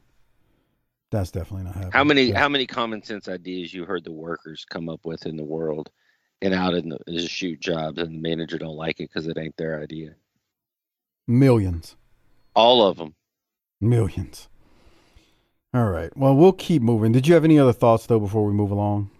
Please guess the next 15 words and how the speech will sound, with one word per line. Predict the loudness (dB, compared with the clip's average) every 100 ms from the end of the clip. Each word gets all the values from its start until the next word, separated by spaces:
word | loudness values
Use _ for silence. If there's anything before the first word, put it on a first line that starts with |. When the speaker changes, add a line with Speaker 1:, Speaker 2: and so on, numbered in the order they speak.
| -6
Speaker 1:
on, | 0
Speaker 2:
No, | 4
Speaker 1:
uh, | 4
Speaker 2:
no, | 4
I'm | 2 2
Speaker 1:
Luger? | 0
Speaker 2:
ready | -2
for | -4
this | -8 -10
bash. | -8 -8 -8 -6
I | -6
wa-, | -4 -6 -6
I | -2
mean, | 0 0
the, | -4 -6